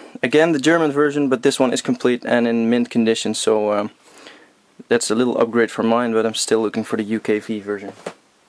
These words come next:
Game Boy player for the, um, GameCube. Comes with the box. I already had one to play GameCube, uh, Game Boy Advance games, but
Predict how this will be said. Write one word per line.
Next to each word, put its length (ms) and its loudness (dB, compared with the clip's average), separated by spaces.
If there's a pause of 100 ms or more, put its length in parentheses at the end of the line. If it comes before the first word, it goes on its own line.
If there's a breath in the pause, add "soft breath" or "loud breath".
(3250)
Game 220 0
Boy 160 4
player 380 0
for 200 -2
the, 340 2 (460)
um, 380 -2 (120)
GameCube. 500 0 (640 loud breath)
Comes 260 -2
with 120 -4
the 60 -2
box. 460 0
I 40 2
already 200 0
had 240 -2
one 160 -2
to 80 -16
play 240 2
GameCube, 460 -2
uh, 160 2
Game 220 0
Boy 80 2
Advance 340 0
games, 240 -4
but 260 -4